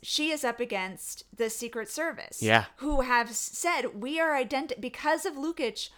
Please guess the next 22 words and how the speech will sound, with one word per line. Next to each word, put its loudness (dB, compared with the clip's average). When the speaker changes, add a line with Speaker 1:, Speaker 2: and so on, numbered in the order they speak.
Speaker 1:
we -2
don't 0
care 4
what 4
he -6
did. -2
He -2
is 0
identifying 0
and -4
becoming -2
a 0
traitor -2
on -6
all 10
these -2
other 0
Serbian 0
war 6
criminals." -4
And -2
so 0